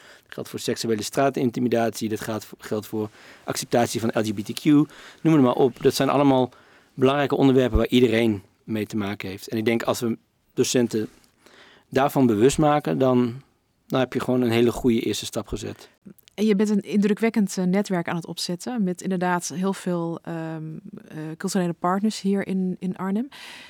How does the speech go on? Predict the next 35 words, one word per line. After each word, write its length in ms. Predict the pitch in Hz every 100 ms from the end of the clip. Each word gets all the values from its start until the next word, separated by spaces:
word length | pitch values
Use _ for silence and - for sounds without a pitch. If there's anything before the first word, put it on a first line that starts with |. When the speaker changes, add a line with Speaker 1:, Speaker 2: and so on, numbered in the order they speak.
| -
Speaker 2:
Heeft 140 | 175
dat 100 | 175
te 60 | 196
maken 380 | 180 175 170 170
met 120 | 165
het 140 | 165
feit 240 | - 165 165
dat 160 | 170
je 280 | - 156 156 - _
docent 720 | 175 170 - 170 160 - - _ _ _ _ _ -
beeldende 320 | 175 175 165
vakken 380 | - 196 254 247
bent? 320 | 277 339 - - - - - - - - - -
Speaker 1:
Ja, 400 | - 127 123 175
enerzijds 480 | 143 147 131 120 104
wel. 360 | 95 117 185 - _ -
Ehm, 500 | 131 117 113 110 107 98 _
daar 240 | 143 117
ligt 140 | 117 110
mijn 140 | 107
liefde, 360 | 107 - 143 160 _ _
kunst. 500 | 113 139 156 - -
Dus 200 | - 104
ja, 160 | 113 101
dat, 140 | 104 107 _
dus 260 | 107 - - _ _ _ -
logisch 280 | 107 120
dat 100 | -
ik 80 | 123
daar, 240 | 127 120 123
eh, 420 | 123 123 120 127 - - -
mijn 140 | - 127
programma 300 | 131 135 135
omheen 260 | 127 131
bouw. 240 | 127 123